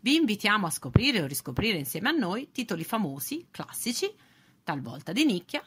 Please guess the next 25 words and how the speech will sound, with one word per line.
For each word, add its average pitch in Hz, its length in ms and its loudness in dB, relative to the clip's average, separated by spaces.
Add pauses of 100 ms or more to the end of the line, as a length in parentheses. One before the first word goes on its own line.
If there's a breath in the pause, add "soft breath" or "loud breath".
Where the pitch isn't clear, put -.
o 466 80 4
semplicemente 170 760 -2
libri 185 360 2
diversi - 520 0
dai 151 180 -2
best 151 280 -4
seller 151 420 -2
di 156 140 -4
moda. 147 360 -4 (1500 soft breath)
Oggi 294 380 -2 (340)
parleremo 285 800 4
de 208 320 0 (400)
La 190 140 -2
vera 359 260 2
storia 160 640 -2
del 226 260 0
pirata 185 560 2
Long 208 380 4
John 202 300 2
Silver, 165 600 0 (560)
titolo 220 380 0
originale 175 720 0 (280)
Long 170 360 0
John 151 240 0
Silver, 147 560 -4